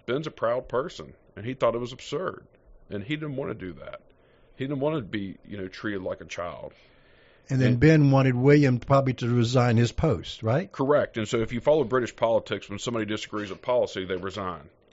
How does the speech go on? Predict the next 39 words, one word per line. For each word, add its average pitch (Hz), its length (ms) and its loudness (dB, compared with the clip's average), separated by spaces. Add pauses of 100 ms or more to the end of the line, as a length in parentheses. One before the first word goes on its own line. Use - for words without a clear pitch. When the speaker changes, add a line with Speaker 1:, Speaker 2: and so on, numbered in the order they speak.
(120)
Speaker 2:
Mm-hmm. 131 260 -2
Speaker 1:
And, 95 340 -6
uh, 95 320 0
sometimes 107 500 -6
with 95 120 -8 (180)
no 107 300 -2
election, 104 420 0
it's 98 140 -8
just - 200 -14 (420)
resignations 101 760 -6
and, 90 140 -10
and, 92 280 -10
and 95 140 -8
appointments. - 640 -6 (600)
And 101 160 -4
so 101 520 0 (320)
that's 131 260 0
how 113 80 2
you 110 140 -4
showed 98 280 -4
protest. 147 600 -6 (800)
And 101 380 -4
Ben 131 200 0
expected - 460 -4
his 85 140 -10
son 87 180 -8
to 87 60 -10
resign, 85 500 -14 (180)
but 117 120 -6
his - 80 -6
son 151 260 -4
didn't. - 340 -6 (320)
You 95 100 -8
know, 98 260 -6
there, 104 280 -6
there's 104 340 -2
practical 117 500 -2
reasons, 113 580 -4
and, 92 300 -6